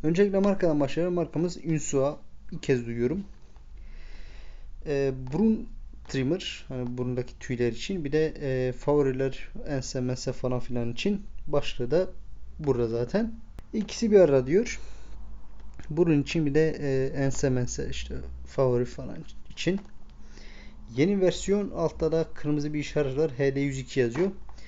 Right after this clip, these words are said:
Şimdi bizim ürün incelememiz böyle. Yani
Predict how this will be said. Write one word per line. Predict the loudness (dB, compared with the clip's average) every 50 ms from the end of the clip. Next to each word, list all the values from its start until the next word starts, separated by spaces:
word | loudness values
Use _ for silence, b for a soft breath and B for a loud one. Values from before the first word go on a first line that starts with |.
| B B B B B B B B B B B B B B B B B B B B B B -8 -6
Şimdi | -4 -4 -2
bizim | -2 0 0 0
ürün | 2 2 2 2
incelememiz | 2 2 2 2 4 4 4 4 4 4 4 2 2 4
böyle. | 4 4 4 4 0 -4 -6 -8 -10
Yani | -8 -8 -6